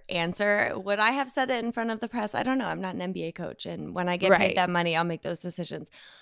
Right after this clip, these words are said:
Speaker 1: But Mike Prada tweeted,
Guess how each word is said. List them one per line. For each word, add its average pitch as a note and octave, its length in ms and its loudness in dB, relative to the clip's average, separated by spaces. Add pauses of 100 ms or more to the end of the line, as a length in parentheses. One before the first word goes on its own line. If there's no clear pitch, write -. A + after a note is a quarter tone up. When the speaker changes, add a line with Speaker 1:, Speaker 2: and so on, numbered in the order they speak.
(260)
Speaker 1:
But A#3 300 4 (720)
Mike A#3 300 4
Prada A3 280 4
tweeted, F3+ 600 2